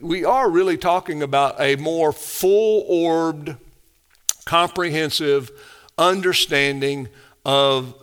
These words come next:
the gospel and the world. Paul, I think, intimates this in the book of Romans, because when Paul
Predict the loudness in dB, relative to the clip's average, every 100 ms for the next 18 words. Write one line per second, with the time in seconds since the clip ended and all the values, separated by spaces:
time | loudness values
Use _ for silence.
0 | -20 _ _ -10 -4 0 0 -2 -4 -10
1 | -14 -18 -20 -20 _ _ _ _ _ _
2 | _ -4 -4 -2 -4 -6 -8 -12 -20 _
3 | _ _ _ _ _ _ _ _ _ _
4 | _ _ _ _ _ _ _ _ _ _
5 | _ _ _ _ _ _ -20 -14 0 4
6 | 4 4 4 2 0 0 -2 -4 -12 -20
7 | _ _ -2 0 0 -2 -2 -2 -4 -2
8 | 0 0 -2 -2 -2 -2 -4 -4 -6 -4
9 | -4 -4 -8 -6 -6 -6 -14 _ _ _
10 | _ -6 -2 0 0 -2 -6 -2 2 2
11 | 4 2 -2 -6 -20 _